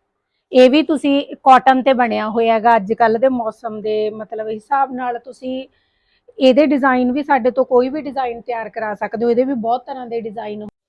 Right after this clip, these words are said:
ਇਹ ਸ਼ੈਡੋ ਵਰਕ ਹੈਗਾ, ਇਹ ਸਾਰਾ ਹੱਥਾਂ ਨਾਲ ਕੰਮ ਹੁੰਦਾ ਹੈਗਾ।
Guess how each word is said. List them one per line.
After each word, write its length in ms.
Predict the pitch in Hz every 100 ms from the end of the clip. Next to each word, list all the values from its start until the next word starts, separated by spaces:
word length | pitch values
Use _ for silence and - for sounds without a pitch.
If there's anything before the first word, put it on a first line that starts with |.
| -
ਇਹ 120 | 254
ਸ਼ੈਡੋ 400 | - 247 185 202
ਵਰਕ 360 | 185 175 _ 185
ਹੈਗਾ, 240 | 165 156 - _ _ _ _ _ _ _ _ _ _ _ _ _ _ _ _ _ _ _ _ _ _ _ _ _ -
ਇਹ 160 | 247
ਸਾਰਾ 300 | 269 285 262
ਹੱਥਾਂ 360 | 285 320 - 269
ਨਾਲ 220 | 247 233
ਕੰਮ 260 | 226 233 214
ਹੁੰਦਾ 380 | 220 220 202 202
ਹੈਗਾ। 280 | 202 240